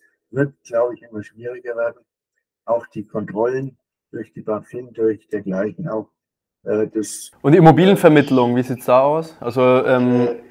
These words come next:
Speaker 1: in dem Bereich, da meine ich, äh, hat sich's auch ein bisschen reduziert. Das, äh, Immobiliengeschäft besteht in der Hauptsache aus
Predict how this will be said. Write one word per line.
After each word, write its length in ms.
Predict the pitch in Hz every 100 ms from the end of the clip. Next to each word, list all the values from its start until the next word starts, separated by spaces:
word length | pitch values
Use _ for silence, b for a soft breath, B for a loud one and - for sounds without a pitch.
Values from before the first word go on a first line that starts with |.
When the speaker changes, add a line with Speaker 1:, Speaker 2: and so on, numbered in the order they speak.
| _ - 139 -
Speaker 1:
in 120 | 143 139
dem 200 | 151 175
Bereich, 460 | 156 151 156 147
da 120 | - 135
meine 300 | 131 131 139
ich, 100 | - _ _ _ _
äh, 100 | 127 120
hat 140 | 123 -
sich's 180 | 90 101
auch 180 | 135
ein 80 | 143
bisschen 260 | 143 123 113
reduziert. 760 | 110 107 - 117 139 147 -
Das, 260 | 127 - -
äh, 160 | 117
Immobiliengeschäft 840 | 107 113 104 127 143 131 - 123 - _ _ _ _
besteht 360 | 110 - 123 117
in 80 | 113
der 120 | 98
Hauptsache 640 | 110 - - 120 - -
aus 420 | 104 117 110 -